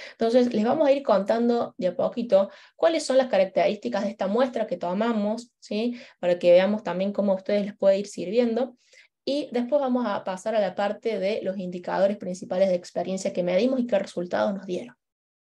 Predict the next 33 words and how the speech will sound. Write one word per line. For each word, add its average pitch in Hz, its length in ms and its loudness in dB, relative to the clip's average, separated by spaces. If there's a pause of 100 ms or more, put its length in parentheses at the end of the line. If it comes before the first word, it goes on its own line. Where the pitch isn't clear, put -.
(600)
El 240 100 2
tamaño 330 420 4
de 277 60 8
las 214 140 4
empresas 233 480 4
con 185 180 -2
las 175 120 -2
que 165 180 -8
tuvimos, 196 760 -2
eh, 170 140 -6
llegada, 202 560 4
digamos, 208 380 4
de 180 100 -2
los 175 80 -6
participantes 196 760 -6
que - 100 -20
fueron 196 240 0
respondiendo 190 480 -2
a 196 40 0
la 165 80 0
encuesta 220 440 0 (200)
es 247 140 4
variado. 208 540 4 (340)
La 202 120 0
gran 302 200 2
mayoría, 208 680 0 (140)
más 196 160 -6
del 196 140 -6
cuarenta 175 280 -2
y - 40 -12
siete - 240 -4
por 190 140 -2
ciento, 220 540 0